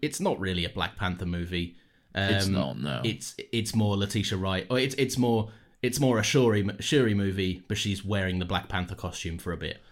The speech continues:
Speaker 2: I wouldn't even say
Speaker 1: Um,
Speaker 2: it's more a Shuri movie. I'd, I'd say it's more an ensemble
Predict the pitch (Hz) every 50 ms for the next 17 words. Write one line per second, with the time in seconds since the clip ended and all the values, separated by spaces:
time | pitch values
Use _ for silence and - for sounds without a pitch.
0 | - _ - - - 143 175 240 233 165 131 120 110 110 131 113 104 101 - -
1 | 131 110 95 87 - - - 117 139 175 160 120 104 95 85 76 - 73 71 62
2 | - 131 - - - 143 123 110 - - - 127 135 131 151 127 113 104 - 120
3 | 110 101 90 85 92 - - - 92 113 101 - 57 50 -